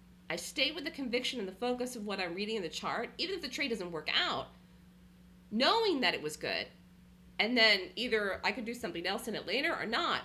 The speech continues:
but then that keeps me honed in, and you accept the loss for that day, and then you either do an option in it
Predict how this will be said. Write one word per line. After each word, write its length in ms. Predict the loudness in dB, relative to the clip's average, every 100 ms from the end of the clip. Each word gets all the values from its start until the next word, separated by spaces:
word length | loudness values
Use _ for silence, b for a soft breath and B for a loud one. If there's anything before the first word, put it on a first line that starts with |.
| -6
but 140 | -2
then 180 | 0 2
that 200 | 0 -2
keeps 340 | -8 -8 -8
me 140 | -6 -6
honed 460 | -6 -4 -4 -2
in, 400 | 2 2 2 -4 -12 -20 -20 -20 -20 -20 -20 -20 -4
and 140 | -2 0
you 80 | 0
accept 380 | 0 0 0
the 80 | 0
loss 340 | 0 2 0 -2
for 100 | -2
that 280 | -2 -2
day, 500 | 2 4 4 2 -4 -14 -20 -20 -20 -20 -20 -20 -20 -20 -20 -18 -6
and 160 | -2 2
then 180 | 2 2
you 240 | 0 0
either 260 | -2 -4 -4
do 220 | -4 -4
an 60 | 0
option 400 | 0 0 -2 0
in 100 | 0
it 160 | 0